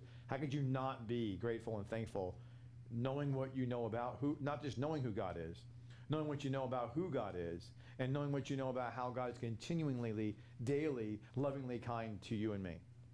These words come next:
It, it's insane. It's insane. And so you go also now look into not just Psalm one sixteen, twelve, look at Psalm one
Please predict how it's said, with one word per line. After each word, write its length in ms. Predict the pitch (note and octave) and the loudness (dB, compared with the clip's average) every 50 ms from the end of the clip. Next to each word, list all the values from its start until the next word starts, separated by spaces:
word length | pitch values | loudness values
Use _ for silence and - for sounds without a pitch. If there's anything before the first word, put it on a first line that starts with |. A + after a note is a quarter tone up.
| - - - - - - - - - | -18 -18 -18 -18 -18 -18 -18 -2 0
It, 100 | C3+ - | 0 2
it's 180 | C#3 A#2+ - D3 | 2 0 0 -2
insane. 380 | C3+ A#2 - - B3 F3+ D#3+ - - - - - - - - - - - - - - - - | -2 -2 -2 -4 -4 -4 -6 -8 -12 -16 -18 -18 -18 -18 -18 -18 -18 -18 -18 -18 -10 -2 0
It's 140 | B2 - - | 0 2 2
insane. 360 | A#2 A2 - - G#2+ F#2+ D#2 C#2 - - - - - - - - - - - - - - - | 0 -2 -2 -2 -2 -2 -4 -6 -10 -14 -16 -16 -16 -16 -16 -16 -16 -16 -16 -18 -18 -4 0
And 120 | D3 C#3+ C#3+ | 0 0 4
so 320 | - E3+ D#3 D3 - - - - - | 4 4 4 4 2 -2 -8 -6 -2
you 100 | C3 C#3 | 0 2
go 300 | C#3+ E3 E3+ E3+ E3 E3 - | 6 8 8 6 6 4 2
also 460 | D#3+ D3+ D#3+ D#3 - - D3+ C#3 C3+ | 2 4 4 4 2 2 2 2 2
now 380 | C3 C3+ C#3 C#3+ C#3 C3 B2 - - - - - - | 2 2 2 2 2 2 0 -2 -8 -12 -14 -4 0
look 200 | B2+ C#3+ C#3 D3+ | 0 2 2 2
into 460 | C#3+ C3+ - D3 C#3+ C3+ C3 C3 B2+ - | 0 2 2 2 4 4 4 2 0 0
not 200 | C#3 C#3 C3+ - | 0 0 0 0
just 180 | C#3 B2 - | 0 0 2
Psalm 220 | - C#3 C3+ C3 C3 | 2 2 2 4 2
one 140 | C3+ C3 | 0 0
sixteen, 400 | C3 B2+ C3 B2 - - C3+ B2+ | 0 -2 -4 -4 -2 0 0 0
twelve, 200 | B2 - C#3 B2+ | 2 2 2 2
look 120 | C3+ C#3 - | 2 2 0
at 100 | C3 - | 0 0
Psalm 320 | - - C3+ C3 A#2+ A2+ | 0 0 2 2 0 0
one 260 | G#2+ A#2+ C#3 C#3+ C#3+ | 0 2 2 2 2